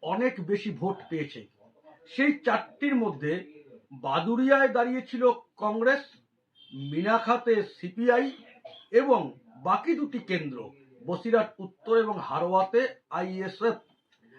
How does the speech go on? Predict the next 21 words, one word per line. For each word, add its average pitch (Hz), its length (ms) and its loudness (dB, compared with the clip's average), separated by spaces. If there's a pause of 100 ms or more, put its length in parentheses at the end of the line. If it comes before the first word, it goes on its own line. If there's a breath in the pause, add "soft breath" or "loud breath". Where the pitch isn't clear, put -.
(340 loud breath)
আইএসএফ 285 520 0
এর 233 140 -4
দুটি 262 200 -4 (120)
কেন্দ্রে 220 400 2
তারা 175 200 2 (720)
একুশ 277 380 0 (100)
শতাংশ 240 340 -2 (120)
করে 202 200 -4
ভোট 175 140 -4 (100)
পেয়েছিল। 151 320 -10 (760)
উল্টো 269 380 0 (100)
দিকে 302 200 -2 (100)
দেখুন, 226 300 2 (760)
মিনাখা 254 600 0 (120)
কেন্দ্রে 277 400 2 (500)
এবং 233 220 4 (1040)
আরেকটি 254 500 0
কেন্দ্র 254 200 2 (200)
বাদুড়িয়া, 202 500 2 (640)
এই 277 180 -2
যে 330 60 4